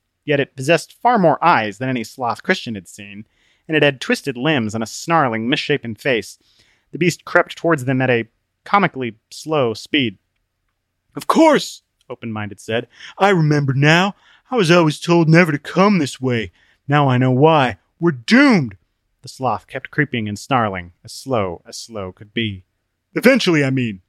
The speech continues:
Open-minded said. "We have time. After all, it is a sloth. But I don't see how we can escape this trap." Christian reached for his arm to activate the holo projector.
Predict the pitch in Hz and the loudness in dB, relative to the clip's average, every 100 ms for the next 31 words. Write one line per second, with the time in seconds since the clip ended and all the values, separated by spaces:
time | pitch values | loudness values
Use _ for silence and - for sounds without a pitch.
0 | _ - - 113 110 104 - 107 113 _ | _ -18 -12 -10 -10 -12 -8 -6 -6 _
1 | - 247 - 214 202 120 92 _ _ 175 | -6 0 2 4 4 0 -8 _ _ -8
2 | 165 175 156 175 143 113 151 143 113 - | -2 2 4 4 0 -2 0 0 0 -6
3 | _ _ _ _ 143 170 165 - 175 156 | _ _ _ _ 2 2 2 2 2 4
4 | 147 147 - 175 - - - 185 139 - | 0 -2 -2 -4 -4 -4 0 2 0 -6
5 | _ _ _ _ _ _ _ _ 139 127 | _ _ _ _ _ _ _ _ -10 -8
6 | 113 120 110 - 120 107 117 107 101 _ | -8 -8 -10 -14 -14 -8 -6 -6 -8 _
7 | _ _ 147 135 117 117 107 127 120 110 | _ _ -4 -4 -4 -10 -6 -6 -6 -8
8 | - 107 - 104 | -16 -16 -16 -20